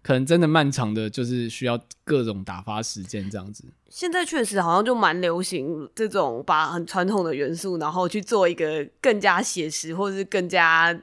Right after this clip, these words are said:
Speaker 2: 然后符合我们日常的一个设定的感觉吧。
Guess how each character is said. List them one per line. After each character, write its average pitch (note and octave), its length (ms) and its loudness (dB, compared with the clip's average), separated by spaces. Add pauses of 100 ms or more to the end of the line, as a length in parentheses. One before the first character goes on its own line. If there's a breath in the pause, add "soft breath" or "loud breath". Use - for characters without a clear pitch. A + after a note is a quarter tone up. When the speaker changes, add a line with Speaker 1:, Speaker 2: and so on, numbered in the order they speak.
Speaker 2:
然 E3 140 -4
后 E3+ 80 -2
符 F3+ 180 -8
合 G3 140 4
我 G3+ 100 4
们 F3+ 160 0
日 G#3 160 -4
常 E3 220 -4
的 D#3 100 -6
一 D#3+ 120 -8
个 E3 80 -4
设 E3 260 -4
定 D#3 180 -6
的 G#2 80 -8
感 D2+ 220 -10
觉 - 120 -20
吧。 - 280 -16